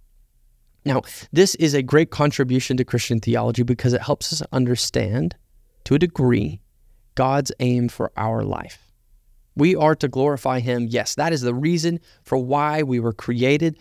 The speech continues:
but that look, that looks like, uh, delighting in him to where we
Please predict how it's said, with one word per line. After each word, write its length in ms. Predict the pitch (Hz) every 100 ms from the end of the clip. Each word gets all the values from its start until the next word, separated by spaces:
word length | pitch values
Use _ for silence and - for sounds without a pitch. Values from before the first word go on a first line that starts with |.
| - _ -
but 240 | 151 -
that 220 | 151 143
look, 840 | 139 147 233 254 110 104 _ - _ _ _ _ _
that 180 | - 120
looks 400 | 147 208 - -
like, 420 | 131 131 127 - _ _ _
uh, 120 | 139 127
delighting 840 | 139 127 127 135 165 175 175 170 - _ _
in 140 | 143 131
him 560 | 117 151 147 127 131 - _ _ _ _ - _ _ _ _ _ _ _ _ _ _ _ _ _
to 80 | -
where 260 | 143 147 139
we 400 | 131 156 156